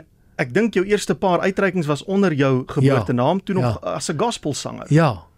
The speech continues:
Speaker 2: Ja, dit was, en, eh, ek, eh, is altyd dankbaar, want soms hoor ek dit nog op Sondagmiddag.
Speaker 1: O.
Speaker 2: En dit is so nice met Fritz.
Speaker 1: Ja,
Speaker 2: Eh,
Speaker 1: en
Speaker 2: s-,
Speaker 1: Jackie met ons
Speaker 2: ja.
Speaker 1: gospelprogram.
Speaker 2: Ja, so,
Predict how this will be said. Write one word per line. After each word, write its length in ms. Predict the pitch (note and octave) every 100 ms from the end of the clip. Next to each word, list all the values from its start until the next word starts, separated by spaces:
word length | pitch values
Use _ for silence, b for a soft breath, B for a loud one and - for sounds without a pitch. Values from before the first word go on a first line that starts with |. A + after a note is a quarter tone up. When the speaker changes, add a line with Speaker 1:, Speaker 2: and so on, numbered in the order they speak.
| _
Speaker 2:
Ja, 140 | D3+ C#3+
dit 160 | B2+
was, 360 | A2+ D#3 G#3 -
en, 260 | F#3 D3+ C#3
eh, 280 | C3+ C3+
ek, 140 | C#3+ D3+
eh, 220 | C#3 C3
is 200 | C3 - -
altyd 340 | D#3 D#3 D#3+
dankbaar, 400 | C#3+ C#3 D3+ E3
want 140 | D#3 C#3
soms 220 | E3+ D3+
hoor 180 | C#3 D3
ek 80 | E3
dit 120 | C#3+
nog 120 | B2+
op 100 | G#2+
Sondagmiddag. 760 | - D3 C#3+ B2+ A#2+ A2+ B2 F3+ -
Speaker 1:
O. 60 | G3 B3+ D#4
Speaker 2:
En 180 | B2+ G2+ -
dit 100 | C#3
is 100 | B2+
so 120 | D#3+ D#3
nice 260 | C3+ C#3+
met 120 | C3
Fritz. 520 | - E3 F#3+ - - - b b F#3
Speaker 1:
Ja, 240 | D3+ A3 A#3
Speaker 2:
Eh, 340 | B2+ B2+ C3
Speaker 1:
en 60 | D3+
Speaker 2:
s-, 160 | C#3
Speaker 1:
Jackie 320 | E3+ F3+ F3+ G3+
met 140 | D#3+
ons 80 | D3+
Speaker 2:
ja. 80 | D3
Speaker 1:
gospelprogram. 760 | F3 G#3 F#3 C#3+ - G#3+ A3 G#3+
Speaker 2:
Ja, 400 | C#3+ D3+ F#3+ G3
so, 380 | - D#3+ D3